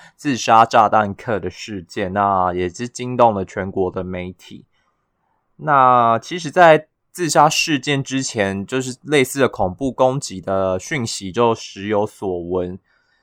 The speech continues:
因为，而且呢，平常塔利班的民兵，塔利班的兵，呃，时不时就会在机场对天开枪，而且会拿棍棒殴打群众，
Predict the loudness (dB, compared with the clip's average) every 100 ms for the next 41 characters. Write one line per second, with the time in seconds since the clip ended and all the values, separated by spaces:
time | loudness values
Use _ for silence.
0 | _ _ _ _ _ _ _ _ -8 0
1 | 0 0 0 0 -2 0 0 2 4 4
2 | 4 0 -6 -4 0 0 0 -4 2 2
3 | 2 2 2 2 4 6 6 6 6 4
4 | 0 -4 _ _ _ _ -10 -8 -8 -8
5 | -6 -8 0 0 0 0 0 0 -2 2
6 | 2 0 -4 _ -6 -6 -8 -10 -16 _
7 | _ -8 -6 -8 -16 -12 -4 -2 -2 -4
8 | -2 2 4 2 0 -6 -10 -10 -2 -2
9 | -2 -4 0 0 -2 -6 -6 -2 0 0
10 | 0 0 0 0 -4 -4 -2 0 0 0
11 | -8 -20 _ 0 0 0 4 4 4 -4
12 | _ -2 0 4 2 0 -8 -10 0 2
13 | 2